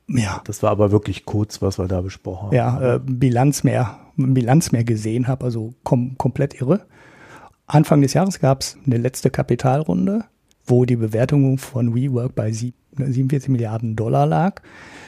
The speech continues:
Speaker 1: Zu so einer ähnlichen Bewertung wollte WeWork dann auch vor fünf, sechs Wochen an die Börse gehen.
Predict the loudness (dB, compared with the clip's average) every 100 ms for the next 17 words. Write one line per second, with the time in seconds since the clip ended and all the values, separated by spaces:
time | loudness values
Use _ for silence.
0 | -10 0 2 4 2 0 0 0 2 4
1 | 6 4 4 2 4 2 2 2 2 4
2 | 2 4 2 2 2 0 0 0 2 2
3 | 2 0 0 0 0 0 -2 0 2 4
4 | 4 0 -6 -20 -20 -12 -4 -4 -2 -2
5 | -2 -4 -8 -6 -4 -4 -2 0 0 0
6 | 0 2 0 2 4 2